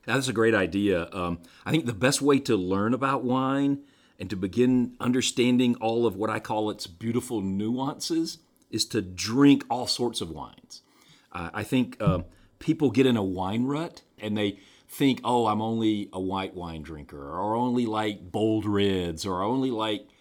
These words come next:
sweet wine, or I like dry wine, and, and, and they limit themselves when they do that. So this post, this podcast, I think what we wanna do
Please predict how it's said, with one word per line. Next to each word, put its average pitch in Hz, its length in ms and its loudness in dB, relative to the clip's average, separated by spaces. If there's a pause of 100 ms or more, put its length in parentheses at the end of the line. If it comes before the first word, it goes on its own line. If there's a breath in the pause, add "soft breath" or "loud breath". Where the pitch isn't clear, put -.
(140 soft breath)
sweet 131 340 2
wine, 87 400 -4
or 87 120 -4
I 95 40 -2
like 101 200 -4
dry 101 220 -4
wine, 90 360 -4
and, 90 160 -4 (340 loud breath)
and, 113 300 0
and 113 140 -2
they 113 260 2 (300 loud breath)
limit 156 420 6
themselves 92 760 -4 (120)
when 101 200 -4
they 90 120 -2
do 101 220 0
that. 73 280 -8 (320 soft breath)
So 123 300 4
this 127 260 4
post, - 480 -2
this - 260 -2
podcast, 147 640 -4
I 117 80 -4
think 131 240 -2
what 131 120 0
we 131 60 2
wanna 131 240 4
do 156 440 4